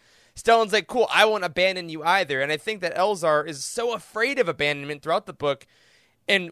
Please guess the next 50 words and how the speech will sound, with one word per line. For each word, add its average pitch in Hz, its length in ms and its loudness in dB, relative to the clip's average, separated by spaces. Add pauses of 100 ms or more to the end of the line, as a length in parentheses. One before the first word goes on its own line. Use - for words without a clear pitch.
between 185 320 -8
the 185 80 0
Force 214 440 2
and 180 200 -2
his 160 140 -10
best 170 380 -2
friend 170 340 -6
in 151 100 -8
the 147 80 -8
universe, 143 640 -6 (260)
he 185 140 -8
gets 175 200 -2
reinforced 170 480 -4
that, 156 120 -4
"No, 156 140 -2
you're 151 160 -2
not 147 260 0
alone." 123 320 -4
And 139 140 -10
what 160 120 0
a 156 80 -6 (160)
powerful, 180 540 0
beautiful 160 460 -6
statement 156 480 -6
for 156 100 -12
Kevin 180 340 -6
to 156 120 -18
write, 233 280 -2 (220)
especially 320 300 -8
in 220 80 -8
twenty 220 220 -8
twenty-one, 240 500 -6
where 165 100 0
I 175 40 0
think 185 180 -8
a 180 60 0
lot 165 300 0
of 160 140 -2
us 160 360 -2
in 180 80 -2
our 202 160 8
<laughs> - 0 -
generation 185 760 -2 (540)
kind 208 260 -2
of 208 80 0
have 175 280 2
that 185 180 0
bit 190 140 -2
of 180 60 -6
anxiety 196 640 0